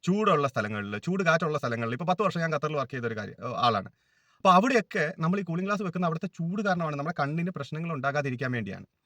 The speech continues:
ഇപ്പോഴും നമ്മുടെ നാട്ടിലെ മനസ്സ് വികസിക്കാത്ത, മന്ദബുദ്ധികളൊന്നും പറയാൻ പറ്റില്ല, അപ്പൊ ചില, ആ, മനസ്സ് വികസിക്കാത്ത ചേട്ടന്മാരുടെയും ചേച്ചിമാരുടെയും ഒക്കെ വിചാരം എന്താണെന്നറിയോ? കൂളിംഗ് ഗ്ലാസ് വെക്കുന്നത് കണ്ണ് ചീഞ്ഞളിഞ്ഞിരിക്കുന്നത് കൊണ്ടാണ്, തിമിരത്തിന് ശസ്ത്രക്രിയ കഴിഞ്ഞുകൊണ്ടിരിക്കുന്നത് കൊണ്ടൊക്കെയാണെന്നാണ്.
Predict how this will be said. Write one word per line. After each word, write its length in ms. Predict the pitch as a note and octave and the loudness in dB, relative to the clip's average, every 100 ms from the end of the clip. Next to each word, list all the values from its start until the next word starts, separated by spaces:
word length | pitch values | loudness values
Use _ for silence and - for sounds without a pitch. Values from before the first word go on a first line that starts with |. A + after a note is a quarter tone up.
| _ _ _ - | _ _ _ -4
ഇപ്പോഴും 480 | G#3+ - G#3+ F#3+ F#3 | -2 6 6 6 4
നമ്മുടെ 280 | D#3 G#3 A3 | 4 6 6
നാട്ടിലെ 440 | B2+ B2 A#2 A#2 _ - | 4 2 0 -2 _ -4
മനസ്സ് 260 | C3+ C3 | -4 -2
വികസിക്കാത്ത, 560 | C#3 B2 B2+ B2+ C3 A#2 A#2+ - - | -4 -4 -4 -2 -2 0 -2 -6 -10
മന്ദബുദ്ധികളൊന്നും 520 | A#2 A2 A2+ B2 A#2+ | -6 -4 -2 -2 -2
പറയാൻ 180 | A#2+ A#2 | -2 -2
പറ്റില്ല, 340 | A#2+ A#2+ A2 - _ C3 | -2 -6 -8 -10 _ -14
അപ്പൊ 180 | B2+ F3 | -10 -8
ചില, 220 | F3 G3 G3+ _ - | -2 -2 -2 _ -12
ആ, 360 | - - - D3+ | -8 -6 -6 -4
മനസ്സ് 260 | F#3 G3 G#3+ | -4 -2 0
വികസിക്കാത്ത 640 | E3+ D#3+ E3 E3+ E3 F3+ | 0 -2 -2 0 0 0
ചേട്ടന്മാരുടെയും 540 | D3 C#3 D3 D3 D3+ | 0 -2 0 -2 -2
ചേച്ചിമാരുടെയും 460 | C3+ A#2+ C3+ C3 C3+ | -4 -4 -4 -2 -2
ഒക്കെ 100 | C3 | -2
വിചാരം 240 | A#2 B2 | -2 0
എന്താണെന്നറിയോ? 360 | A2 G2+ F#2 F2+ _ _ _ - | -2 -4 -8 -12 _ _ _ 0
കൂളിംഗ് 220 | D3 D#3+ | 2 4
ഗ്ലാസ് 220 | E3 D#3+ | 4 2
വെക്കുന്നത് 320 | A#2+ A2+ A2+ A#2+ | -2 -6 -8 -6
കണ്ണ് 180 | A2 B2 | -4 -4
ചീഞ്ഞളിഞ്ഞിരിക്കുന്നത് 720 | A2+ C3 A2 G#2+ F#2 G#2 G#2 | -4 -4 -2 -4 -6 -8 -8
കൊണ്ടാണ്, 340 | G2 F#2 F#2 A#2+ _ _ _ | -8 -8 -10 -12 _ _ _
തിമിരത്തിന് 380 | C3 D#3+ E3 C#3+ | -2 0 -2 -4
ശസ്ത്രക്രിയ 540 | A#2 - C#3+ C#3+ C#3 | -4 -4 -6 -4 -4
കഴിഞ്ഞുകൊണ്ടിരിക്കുന്നത് 720 | B2 G2+ A2 G#2+ G2+ G#2 A#2 B2 | -2 -2 -2 -4 -6 -6 -4 -2
കൊണ്ടൊക്കെയാണെന്നാണ്. 720 | A#2+ G#2+ - F#2+ G#2 F2 | -2 -4 -6 -8 -8 -8